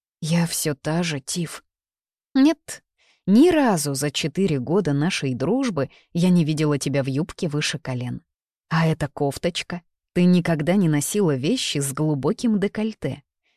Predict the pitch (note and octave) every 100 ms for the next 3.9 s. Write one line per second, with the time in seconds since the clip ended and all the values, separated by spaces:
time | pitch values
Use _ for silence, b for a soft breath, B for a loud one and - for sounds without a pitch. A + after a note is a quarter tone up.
0 | _ - F3 E3+ E3 D3 - C#3 C3+ C3+
1 | C3 - C3+ C3+ C#3+ C3+ D3+ D3+ E3+ C#4+
2 | F#3 C#3+ C3+ C#3+ D3 C#3+ C3+ C3 D3 A3
3 | A#3+ G3+ E3 - D3+ D3 C#3+ B2